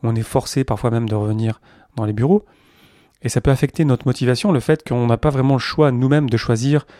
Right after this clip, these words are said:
comment est-ce qu'on veut travailler. Donc l'autonomie, c'est primordial, et vous serez d'accord avec moi que lorsque vous êtes autonome, lorsque vous pouvez choisir avec qui vous travaillez, lorsque vous pouvez choisir vos outils, de fait, vous allez être plus motivé.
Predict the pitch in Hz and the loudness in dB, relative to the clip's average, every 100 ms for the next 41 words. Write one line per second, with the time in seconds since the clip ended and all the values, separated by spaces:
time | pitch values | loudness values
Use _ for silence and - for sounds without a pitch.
0 | - - - 139 147 - _ _ 113 - | -20 -6 0 2 2 -2 _ _ -8 -2
1 | 113 113 113 107 101 107 _ _ _ _ | -2 -2 -4 -4 -4 -8 _ _ _ _
2 | _ _ _ _ _ _ _ _ _ _ | _ _ _ _ _ _ _ _ _ _
3 | - 113 147 175 185 202 143 - 147 139 | -8 -2 0 2 4 2 2 2 2 2
4 | 147 127 - - - - 123 120 127 120 | 2 0 -4 -20 -12 -2 0 0 0 2
5 | 127 117 135 160 - 135 - - - _ | 2 2 2 2 2 0 -2 -20 -20 _
6 | - 123 - 120 120 120 120 131 165 151 | -2 -2 2 2 4 4 2 4 4 4
7 | 120 - 117 110 - 123 120 - 117 110 | -2 -2 -4 -4 -2 -2 -2 -2 -2 -2
8 | 175 165 - 143 135 139 - - - - | 0 -2 0 0 2 0 -4 -20 -16 -12
9 | - - 127 117 120 117 120 156 151 151 | -10 0 0 2 2 2 4 4 4 2
10 | 165 - - - - - _ - 117 120 | -2 -4 -20 -20 -20 -20 _ -12 -4 0
11 | 139 131 107 104 107 - - 127 - 127 | 0 0 -2 -2 -2 -6 -4 -4 -2 -4
12 | 110 95 | -4 -8